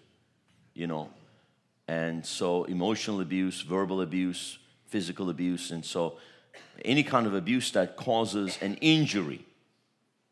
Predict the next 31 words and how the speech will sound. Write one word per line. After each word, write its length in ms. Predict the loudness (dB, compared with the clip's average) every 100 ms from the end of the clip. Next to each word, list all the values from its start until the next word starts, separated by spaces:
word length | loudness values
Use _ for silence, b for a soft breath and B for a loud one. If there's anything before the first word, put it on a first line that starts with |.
| _ _ b b b _ _ _ _ _ -4
not 180 | 0 2
only 200 | 2 0
physically, 540 | 4 4 4 -2 -2
but 180 | 2 4
a 60 | 6
lot 240 | 6 6
of 80 | 4
the 180 | 2 2
injury, 460 | 2 0 0 -2 B B B
people 280 | -8 -4 0
look 200 | 0 2
like 200 | 0 2
they're 120 | -2
kinda 320 | 0 0 0
whole 340 | -2 2 4 4
on 140 | 2
the 100 | 2
outside, 460 | 2 0 0 -2 -2
but 120 | -2
they're 160 | -2 0
injured 520 | 2 2 2 -2 -4 -8 -6
on 140 | -4
the 160 | -2 0
inside, 500 | -2 -2 -4 -6 -10 -10
the 40 |
brokenhearted. 840 | 0 2 4 2 2 6 6 4 -6 -12 -20 _ _ _ _ _ _ _ _ _ _ _ 2
That's 260 | 2 2 -2
where 100 | 0
the 80 |
healing 340 | 2 2 2 0
comes. 380 | -2 -4 -6